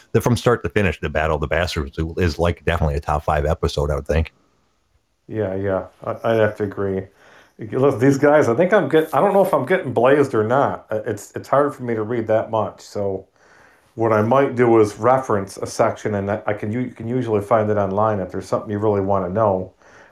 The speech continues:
Speaker 2: Then I,
Speaker 1: Right.
Speaker 2: I, I, I'll find it on the books. I, I can't read five huge fucking books.
Speaker 1: <laughs>
Speaker 2: It, it's
Speaker 1: I do, I do a lot of reading, so, and even they, even those took me a little bit,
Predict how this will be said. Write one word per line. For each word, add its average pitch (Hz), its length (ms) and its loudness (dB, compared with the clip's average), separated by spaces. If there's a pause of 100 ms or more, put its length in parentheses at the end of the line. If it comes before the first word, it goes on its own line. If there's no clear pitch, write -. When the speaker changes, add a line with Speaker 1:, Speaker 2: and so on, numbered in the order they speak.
(120)
Speaker 2:
Then 107 160 4
I, 104 120 4
Speaker 1:
Right. 71 240 2
Speaker 2:
I, - 100 -8 (120)
I, 107 220 -4
I'll 101 140 2
find 101 320 2
it 98 60 4
on 98 100 4
the 92 80 0
books. 92 400 -2
I, 87 220 -6
I 131 100 2
can't 127 300 0
read 117 260 2
five 110 340 2
huge 107 300 -2
fucking 104 420 -2
books. - 480 0 (360)
Speaker 1:
<laughs> - 0 -
Speaker 2:
It, 104 600 0
it's 101 160 -6 (140)
Speaker 1:
I 107 80 2
do, 104 180 4 (200)
I 151 100 4
do 139 160 6
a 107 40 6
lot 98 200 2
of 80 100 -2
reading, 69 380 -4
so, - 140 -8
and 90 140 0
even 95 220 2
they, 101 140 2
even 98 400 2
those 87 200 2
took - 200 -4
me 73 60 0
a 69 80 2
little 67 160 0
bit, 76 240 0